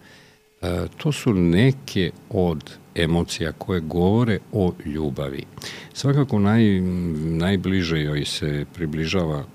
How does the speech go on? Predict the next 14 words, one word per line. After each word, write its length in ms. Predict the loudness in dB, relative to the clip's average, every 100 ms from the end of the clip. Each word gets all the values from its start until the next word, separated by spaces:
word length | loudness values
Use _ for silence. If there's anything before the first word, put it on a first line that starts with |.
| -20 -18
ako, 480 | -16 -12 -6 -6 -6
ako 220 | -8 -6
bi 120 | -2 4
jednu 280 | 4 4
izdvojili, 440 | 0 2 0 2 2
to 140 | 2
bi 60 | 2
bila 200 | 4 2
ta 140 | 2
posvećenost. 840 | -2 -2 -2 -2 -4 -4 -8 -8 -6
Znači, 240 | -6 -6
to 160 | -4 0
je 80 | 2
naš 560 | 4 2 2 -2 -4